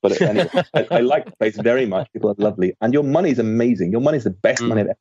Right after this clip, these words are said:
Speaker 1: seen. It's great.
Speaker 2: Did you notice that our, our hundred dollar bill smells of maple syrup? Did you know that?
Speaker 1: I don't normally sniff banknotes, to be honest with you, but next time, if I'm ever lucky enough to go out to, to, to Canada for a conference, perhaps, I will sniff it on your behalf and let you know.
Speaker 2: All right.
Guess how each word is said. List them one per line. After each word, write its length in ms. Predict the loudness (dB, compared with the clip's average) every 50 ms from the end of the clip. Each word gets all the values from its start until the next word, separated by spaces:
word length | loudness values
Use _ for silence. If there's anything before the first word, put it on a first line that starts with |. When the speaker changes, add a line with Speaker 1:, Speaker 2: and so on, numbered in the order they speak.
| _
Speaker 1:
seen. 260 | _ -4 -2 -2 -2 -4
It's 120 | -4 -2
great. 320 | 0 0 0 0 -2 -4 -6
Speaker 2:
Did 100 | -4 -4
you 60 | -2
notice 220 | 0 0 0 0
that 100 | 0 0
our, 200 | 0 0 -2 -2 -2 0
our 380 | 0 0 0 0 -2 -4 -6 -6
hundred 240 | -2 -2 0 2 2
dollar 200 | 2 0 0 0
bill 200 | 0 0 -2 -2
smells 360 | -2 -4 -2 -2 -2 -2 -2
of 80 | -2 -2
maple 240 | -4 -4 -4 -6
syrup? 340 | -6 -4 -2 -2 -2 -2 -6 _ _
Did 120 | -6 -4 -2
you 60 | -2
know 100 | -2 0
that? 260 | 0 -2 -4 -6 -10 _ _ _ _ _ _ _ _ _ _ _ _ _ _ _ _ _ 0
Speaker 1:
I 300 | 2 2 2 0 -2 -4 -8 _ _ _ -4 0
don't 220 | 2 2 2 2 0
normally 420 | 0 2 2 2 2 0 0 0
sniff 440 | -2 -4 -4 -2 0 0 -2 -2 0
banknotes, 760 | 0 0 0 0 -2 -2 -2 0 0 -2 -4 -8 -14 -18 -18
to 60 | -8 _
be 60 | -2
honest 140 | -2 0 -2
with 120 | 0 0 2
you, 100 | 2 2
but 400 | 2 2 2 2 2 0 -6 -14 -16 _ -2
next 300 | 0 0 0 0 -2 -2
time, 320 | 0 0 2 2 0 0
if 80 | 0 0
I'm 140 | 0 0 0
ever 160 | 0 0 0
lucky 200 | 0 0 0 0
enough 140 | -2 -2 -2
to 40 | 0
go 80 | -2
out 100 | -2 0
to, 200 | 0 -2 -2 -2
to, 260 | -2 -4 -2 -2 -2 -2
to 220 | -2 -4 -4 -4
Canada 380 | -2 -2 0 0 2 2 0 0
for 120 | -2 -2
a 40 | -2
conference, 400 | 0 -2 -2 0 -2 -4 -4 -2
perhaps, 440 | -2 0 0 0 -2 -4 -4 -4 -2
I 120 | 0 0
will 300 | 2 2 0 0 -2 -4 -8
sniff 340 | -4 -2 0 2 2 2 0
it 100 | 0 0 0
on 140 | 0 0 2
your 120 | 0 0
behalf 400 | 0 0 -2 -2 -2 -4 -6 -12 _ _ _ _ -6
and 80 | -2 -2
let 80 | 0
you 80 | 0 0
know. 120 | -2 -2
Speaker 2:
All 100 | -2 -2
right. 160 | -4 -4 -6